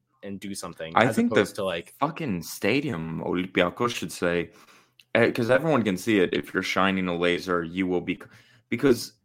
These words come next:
Speaker 1: It's
Speaker 2: you
Speaker 1: hard.
Speaker 2: w-,
Speaker 1: I think
Speaker 2: it's
Speaker 1: it's hard to
Speaker 2: super
Speaker 1: track who it is,
Speaker 2: No,
Speaker 1: though, that's
Speaker 2: no, no,
Speaker 1: doing
Speaker 2: no.
Speaker 1: it.
Speaker 2: I, I don't know if you saw from the afcon, but they found them all. It's really easy. Like,
Speaker 1: There
Speaker 2: all
Speaker 1: were,
Speaker 2: the
Speaker 1: like,
Speaker 2: guys go
Speaker 1: a hundred
Speaker 2: like
Speaker 1: of them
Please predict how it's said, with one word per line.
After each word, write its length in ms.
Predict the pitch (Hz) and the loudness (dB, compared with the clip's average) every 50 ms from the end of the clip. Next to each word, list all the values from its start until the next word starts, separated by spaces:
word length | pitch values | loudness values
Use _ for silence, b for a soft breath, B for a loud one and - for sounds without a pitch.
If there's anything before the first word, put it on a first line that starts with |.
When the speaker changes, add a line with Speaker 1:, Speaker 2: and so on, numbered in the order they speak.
| - | 2
Speaker 1:
It's 200 | 156 180 170 220 | 2 4 4 6
Speaker 2:
you 80 | 247 277 | 8 8
Speaker 1:
hard. 180 | 185 226 247 | 10 10 8
Speaker 2:
w-, 40 | - | 8
Speaker 1:
I 20 | - | 6
think 120 | - 277 285 392 | 4 4 4 4
Speaker 2:
it's 80 | - | 2
Speaker 1:
it's 20 | - | 4
hard 200 | 220 190 208 - | 6 4 6 4
to 40 | 196 | 2
Speaker 2:
super 100 | - - | -2 0
Speaker 1:
track 260 | - 175 156 170 - | 6 6 6 6 6
who 200 | - - 175 170 | 4 4 4 4
it 100 | 151 120 | 6 4
is, 180 | 131 151 160 101 | 2 2 2 4
Speaker 2:
No, 80 | 101 101 | 6 6
Speaker 1:
though, 220 | 101 101 95 90 | 6 6 6 4
that's 140 | - - 101 | 0 0 2
Speaker 2:
no, 160 | 110 113 110 | 4 6 6
no, 0 | |
Speaker 1:
doing 140 | 107 104 101 | 6 4 4
Speaker 2:
no. 240 | 101 95 92 92 - - | 2 2 0 0 -2 -2
Speaker 1:
it. 300 | - 110 113 104 - - - | 0 0 0 0 -2 -2 0
Speaker 2:
I, 60 | 110 | 2
I 20 | 113 | 2
don't 120 | 120 127 | 2 2
know 60 | 123 117 | -2 -2
if 80 | 113 | -4
you 60 | 117 | -6
saw 180 | 101 - 104 101 | -6 -2 -2 -2
from 140 | 101 113 104 | -2 -2 -4
the 80 | 98 - | -4 -2
afcon, 500 | - 85 90 - - - 107 104 117 120 | -2 -4 -4 -6 -6 -6 -4 -4 -4 -4
but 140 | 107 - - | -8 -6 -4
they 180 | 107 98 90 | -4 -4 -4
found 480 | - - - - 107 95 101 107 107 95 | -6 -8 -2 0 0 2 2 0 0 -2
them 180 | 95 90 87 - | -2 -2 -4 -4
all. 260 | - 98 98 101 82 | -6 -2 0 0 -2
It's 160 | 80 - - | -2 -4 -8
really 300 | 107 101 110 117 117 104 | -6 -4 -4 -2 -2 -2
easy. 440 | - - 85 101 104 101 104 95 87 | -4 -4 -4 -4 -4 -4 -4 -6 -4
Like, 320 | 82 85 85 85 90 - | -2 -2 -2 -4 -4 -2
Speaker 1:
There 120 | - 226 262 | 2 2 4
Speaker 2:
all 60 | - | 6
Speaker 1:
were, 40 | 294 294 | 6 6
Speaker 2:
the 40 | 240 | 6
Speaker 1:
like, 80 | 220 - | 6 6
Speaker 2:
guys 260 | - - - - - | 4 4 6 6 8
go 80 | - 240 | 10 10
Speaker 1:
a 20 | |
hundred 160 | 262 - - 220 | 10 10 10 8
Speaker 2:
like 80 | 180 | 6
Speaker 1:
of 100 | 165 135 | 6 6
them 120 | 120 143 | 6 6